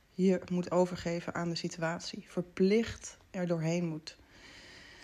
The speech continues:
En, ehm, ja, eh, dat kan zwaar zijn. En, ehm, op een gegeven moment komt er dan een, eh,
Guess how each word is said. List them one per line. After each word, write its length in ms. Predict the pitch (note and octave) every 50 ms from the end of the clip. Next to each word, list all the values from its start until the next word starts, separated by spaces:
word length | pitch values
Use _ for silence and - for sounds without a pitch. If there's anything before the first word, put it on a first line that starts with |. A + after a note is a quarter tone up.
| - - - - - - - - _ _ _ _ _ -
En, 460 | - F3+ F3+ F3+ F3 F3 F3 E3+ - -
ehm, 500 | - E3 E3+ E3 E3+ E3+ E3+ E3+ E3+ E3+ D#3+ D#3+ - - - - - - - - - - - - - _ _ _ - - - - _ - - - _ - - - - - -
ja, 320 | - G#3 A3 B3 A3 F3 D3+ - - - - -
eh, 380 | - G3 G3 F#3+ F#3+ F#3+ F3+ E3+ E3+ - - - -
dat 320 | C#4+ - - A#3 A#3 A#3
kan 160 | - F#3 F3
zwaar 260 | - D#3+ D3+ E3+ A3 A3+
zijn. 360 | A3+ A#3 A3+ G#3+ G#3 G3 F3+ - - - -
En, 420 | - G3+ G3 F#3+ F#3 F#3 F#3+ F#3 -
ehm, 560 | - F3 F3 F3 E3+ E3+ E3 E3 E3+ E3+ E3+ F3 F3+ - - - - - - _ _ _ _ - - - - - _ - - - -
op 140 | - - -
een 60 | -
gegeven 240 | - B3+ B3 A#3+ B3
moment 180 | A#3 A3+ A3+ -
komt 180 | A#3 A3+ G3+
er 80 | G#3 F#3+
dan 300 | G3 G3 G3 F#3+ F#3 F3+
een, 340 | - F#3 F3+ F3+ F3 E3+ D#3+
eh, 160 | D#3 C3+ -